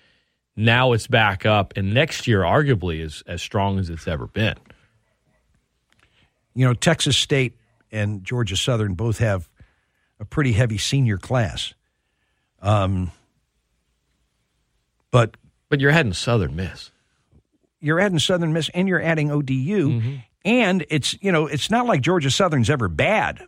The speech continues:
Speaker 2: okay?
Speaker 1: Mm-hmm.
Speaker 2: I mean, they're always right there.
Speaker 1: Mm-hmm.
Speaker 2: And, um,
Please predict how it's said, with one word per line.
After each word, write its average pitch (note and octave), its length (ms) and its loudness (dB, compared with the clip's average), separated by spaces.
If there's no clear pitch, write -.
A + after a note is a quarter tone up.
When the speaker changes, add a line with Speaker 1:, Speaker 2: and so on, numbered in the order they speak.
Speaker 2:
okay? B2+ 280 2
Speaker 1:
Mm-hmm. F#3 60 2
Speaker 2:
I D#3+ 40 2
mean, D3+ 140 2
they're F#3 200 4
always F3 380 2
right B2 240 0
there. C#3 320 2
Speaker 1:
Mm-hmm. A2+ 340 0
Speaker 2:
And, D3 240 4
um, A#2 440 2